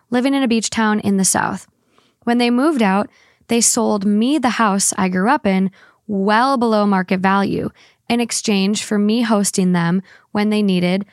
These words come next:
slash wanted to come into town. It's been like that for two years. They've been here a bunch of times for three to four days at a time, and it's been a good arrangement, I think.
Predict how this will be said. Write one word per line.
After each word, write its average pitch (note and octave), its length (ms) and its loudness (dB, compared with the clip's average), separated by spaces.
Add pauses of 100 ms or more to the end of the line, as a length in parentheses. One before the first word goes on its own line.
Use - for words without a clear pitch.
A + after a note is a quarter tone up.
(140)
slash G#3 360 -2
wanted F#3+ 300 0
to F#3+ 60 -4
come F3+ 200 -2
into F3 120 0
town. - 420 -4 (440)
It's A#3 120 -6
been D4 240 0
like A3 200 0
that B3 200 0
for G#3+ 140 -4
two - 300 -2
years. G3 500 -2 (200)
They've A3+ 200 -2
been A3 200 0
here C4 260 -2
a A#3 100 0
bunch G3+ 280 -2
of G#3 120 -4
times G3 400 0
for G3 160 -4
three C#4+ 400 -2
to B3+ 60 -2
four A3 220 -2
days G#3 200 0
at G3 80 0
a F#3+ 60 0
time, A3+ 440 -2
and A3 120 -2
it's G#3+ 120 -6
been A3+ 180 -2
a A#3+ 80 -4
good G3+ 200 -2
arrangement, F3+ 480 -2
I G3 120 -2
think. - 380 -8